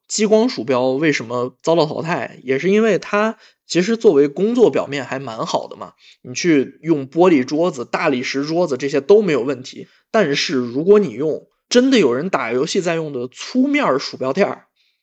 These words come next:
激光鼠标可能就会傻掉，因为它起伏实在太大了，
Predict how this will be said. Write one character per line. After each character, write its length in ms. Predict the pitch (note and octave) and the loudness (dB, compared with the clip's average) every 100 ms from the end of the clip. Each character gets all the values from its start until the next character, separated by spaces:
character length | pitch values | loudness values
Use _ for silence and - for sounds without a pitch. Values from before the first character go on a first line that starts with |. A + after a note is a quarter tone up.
| _ - | _ -6
激 140 | F3+ | 0
光 160 | F#3 F#3+ | 2 2
鼠 100 | C3+ | 2
标 120 | C#3+ | 0
可 120 | C#3+ | 0
能 100 | A#2 | -6
就 80 | C#3+ | -4
会 100 | D3 | -4
傻 280 | - A#2 - | -6 -10 -8
掉， 300 | B2 A2+ _ _ _ - | -8 -8 _ _ _ -6
因 80 | |
为 80 | G3 | -4
它 140 | G#3 A3 | -2 -6
起 320 | - - B2+ | -6 -6 -6
伏 180 | B2+ D3+ | -4 -4
实 120 | E3 | 0
在 120 | F#3+ | 0
太 280 | F#3+ - C#3+ | 0 -6 -6
大 280 | F3+ F3+ A#2+ | -4 -6 -10
了， 160 | E3 | -16